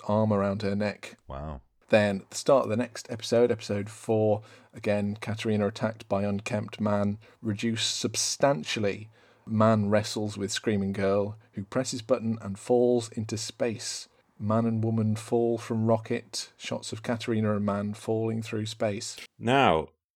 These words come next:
Speaker 3: there's an aspect here that intrigues me. They don't like the struggle that we thankfully still have i-, in the surviving clip.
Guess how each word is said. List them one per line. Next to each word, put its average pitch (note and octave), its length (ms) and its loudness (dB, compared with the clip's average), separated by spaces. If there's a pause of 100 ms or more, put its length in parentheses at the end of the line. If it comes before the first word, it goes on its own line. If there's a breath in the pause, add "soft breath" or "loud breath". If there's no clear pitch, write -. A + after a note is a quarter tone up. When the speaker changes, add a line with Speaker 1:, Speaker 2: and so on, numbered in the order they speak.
(120)
Speaker 3:
there's A#2+ 220 -4
an B2+ 100 2
aspect D3+ 440 0
here A#2 160 4
that A2+ 120 0
intrigues A2 480 -2
me. - 320 -6
They A2 220 2
don't C#3+ 200 6
like C#3 140 6
the A2+ 80 0
struggle F#2 480 2 (260)
that G#2 80 0
we F#2 100 0
thankfully F2+ 720 2
still F#2 260 0
have E2 240 2
i-, E2 180 -6
in E2+ 180 -4
the E2 260 -4
surviving D#2+ 500 0
clip. - 380 -6